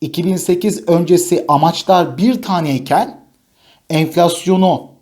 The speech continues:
oluşmasını engellemek iken iki bin sekiz sonrasında ise hem enflasyonu indirmek, yani hem fiyat istikrarını sağlamak hem de finansal istikrar sağlanması amaçlandı.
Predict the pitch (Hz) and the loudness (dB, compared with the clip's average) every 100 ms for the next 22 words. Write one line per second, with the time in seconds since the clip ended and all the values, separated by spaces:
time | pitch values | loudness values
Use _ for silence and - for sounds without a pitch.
0 | _ - 147 160 - 165 170 214 - 170 | _ -2 0 0 0 -4 -2 -2 -2 -2
1 | 160 156 147 175 226 202 170 185 - - | 0 0 0 -2 -2 -2 0 0 -2 -14
2 | _ _ _ _ 147 - 143 143 151 143 | _ _ _ _ -18 -14 -12 -12 -14 -10
3 | 180 - 135 131 127 139 147 175 170 151 | -10 -6 -4 -2 -4 -6 -2 -2 -2 -2
4 | - - - - 156 190 - 165 160 170 | -2 -4 -14 -6 -2 -2 -2 -4 -2 -2
5 | 165 - 175 175 165 165 160 175 175 180 | -4 -4 -4 -4 -4 -2 2 2 0 -6
6 | - _ _ _ _ - 110 110 123 147 | -12 _ _ _ _ -12 -10 -6 -4 -2
7 | - 151 147 156 151 165 165 160 165 165 | 2 0 0 -6 -6 -4 -4 -2 0 0
8 | 185 185 - _ - 180 220 220 143 156 | -4 -6 -14 _ -4 0 2 0 0 -2
9 | 156 170 160 - - 160 160 151 147 151 | -2 -4 -6 -6 -2 -2 0 2 2 2
10 | 156 156 - - 151 135 131 - 117 110 | -2 -4 -4 -4 0 0 -2 -4 -4 -4
11 | 98 | -10